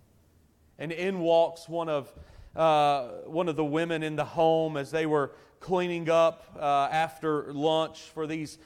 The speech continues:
uh, pastors who were sitting at the table reclining after a meal and debating these theological things.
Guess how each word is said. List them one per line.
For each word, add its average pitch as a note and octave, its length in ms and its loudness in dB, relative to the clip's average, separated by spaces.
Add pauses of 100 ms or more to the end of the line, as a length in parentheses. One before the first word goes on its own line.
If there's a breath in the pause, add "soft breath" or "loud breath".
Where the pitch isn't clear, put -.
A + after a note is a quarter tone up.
(220 loud breath)
uh, C#3+ 240 2
pastors D#3+ 720 -2
who E3 120 -4
were D3 100 -2
sitting D#3+ 380 -4
at D3 80 -6
the C#3+ 80 -6
table D3 760 -6
reclining D3+ 800 -6
after C#3 380 -8 (120)
a C3+ 80 -6
meal C#3+ 520 -4
and B2 100 -8
debating C3 580 -2
these B2+ 220 -8
theological C3 600 -2
things. C3 520 -8